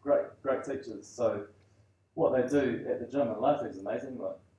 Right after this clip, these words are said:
last week my son was at boxing and, uh, Nainai, and he was wrestling with some kid on the ground, you know, and, um, yeah, it's just, it's just amazing. These guys treat them like family, and it's a bit different to a normal sports club,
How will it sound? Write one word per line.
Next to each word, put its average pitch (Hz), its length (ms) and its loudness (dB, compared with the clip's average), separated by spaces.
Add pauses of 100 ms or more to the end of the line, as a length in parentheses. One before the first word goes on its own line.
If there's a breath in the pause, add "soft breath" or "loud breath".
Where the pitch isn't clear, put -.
(600)
last 117 240 -2
week - 160 -8
my 104 100 -8
son 117 320 -6 (560)
was 104 140 -10
at - 260 -2 (120)
boxing 117 440 -4
and, 101 240 -12 (420)
uh, 98 420 2 (240)
Nainai, 123 460 2
and 120 80 -2
he 123 60 -2
was 107 120 -8
wrestling 123 340 -4
with 110 120 -8
some 123 260 -2
kid 147 160 0
on 127 160 0
the 110 60 -8
ground, 131 560 0 (140)
you 113 80 -10
know, 113 240 -2 (260)
and, 113 200 -10
um, 107 240 -6 (880)
yeah, 139 140 6
it's 143 140 6
just, - 300 -4
it's 123 100 -6
just 147 180 -2
amazing. 120 400 2
These 123 160 -4
guys 110 680 2 (120)
treat - 200 -6
them 104 120 -8
like 98 240 -4
family, 107 440 -6 (160)
and - 100 -14
it's - 300 -18
a - 60 -12
bit - 120 -8
different - 240 -20
to 107 80 -12
a 101 120 -8
normal 101 260 -12
sports - 420 -10
club, 101 300 -4